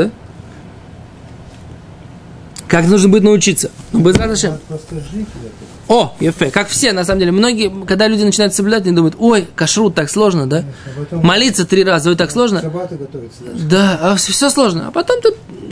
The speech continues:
Speaker 1: заходишь в это, в эту жизнь, и ты начинаешь привыкать. Поэтому это из-, это издалека это кажется, так сказать, сложно, а потом, так сказать, как бы всё привыкаешь. Я согласен.
Speaker 2: В систему войдёшь, и
Speaker 1: Да.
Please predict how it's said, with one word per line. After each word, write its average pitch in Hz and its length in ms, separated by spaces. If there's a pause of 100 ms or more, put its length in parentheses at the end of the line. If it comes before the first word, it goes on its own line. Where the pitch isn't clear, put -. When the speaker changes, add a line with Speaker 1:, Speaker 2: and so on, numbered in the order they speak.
Speaker 1:
заходишь 233 480
в 233 60
это, 208 280
в 185 80
эту 202 220
жизнь, 151 320
и 156 40
ты 254 120
начинаешь 269 300
привыкать. 220 420 (100)
Поэтому 233 460 (760)
это 196 280
из-, 208 200
это 208 300
издалека 240 400
это 226 160
кажется, 160 340
так 147 220
сказать, 143 340
сложно, 147 400
а 160 40
потом, 370 380
так 269 120
сказать, 220 180
как 208 140
бы 190 60
всё 190 120
привыкаешь. 196 300
Я 170 80
согласен. 214 340 (180)
Speaker 2:
В 170 80
систему 160 300
войдёшь, 151 300 (180)
и 214 60
Speaker 1:
Да. 247 340